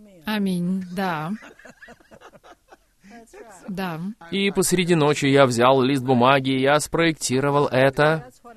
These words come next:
Speaker 1: Это то, что я делала многие годы. Вот почему наш дом стал таким большим.
Speaker 2: Вы вставали,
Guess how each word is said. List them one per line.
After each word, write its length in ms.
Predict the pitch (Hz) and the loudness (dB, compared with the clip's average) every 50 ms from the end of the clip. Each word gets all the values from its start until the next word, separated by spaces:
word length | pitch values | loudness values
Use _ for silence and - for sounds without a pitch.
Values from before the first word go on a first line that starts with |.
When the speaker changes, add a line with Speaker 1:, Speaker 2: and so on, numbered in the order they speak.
| - - | -18 -10
Speaker 1:
Это 220 | 208 214 214 226 208 | -8 -8 -6 -6 -4
то, 120 | 214 202 | -4 -4
что 140 | 196 - 233 | -4 -2 -2
я 80 | 226 233 | -2 0
делала 260 | 220 247 247 247 247 | 0 0 2 2 2
многие 400 | 240 233 226 214 208 196 220 233 | 2 4 4 2 2 2 0 0
годы. 420 | 214 202 196 185 170 175 170 202 - - - - _ - | 2 0 0 -2 -2 -4 -8 -10 -12 -16 -20 -20 _ -8
Вот 240 | 208 226 277 277 | -2 -2 -2 -2
почему 320 | - 311 - - - 247 247 | -2 -4 -2 -2 0 0 0
наш 180 | 233 214 202 | 0 -2 -2
дом 180 | 190 190 208 220 | -2 -2 -2 -2
стал 260 | 220 - - 202 196 | -2 -4 -4 -4 -4
таким 260 | 190 190 185 196 190 | -6 -6 -6 -6 -4
большим. 240 | 190 196 208 - 117 | -2 -2 0 2 2
Speaker 2:
Вы 180 | 135 156 165 165 | 4 4 4 2
вставали, 800 | 170 175 - - 131 131 123 110 104 104 120 147 185 226 247 | 0 -2 0 2 4 4 4 4 2 2 0 0 0 -2 -2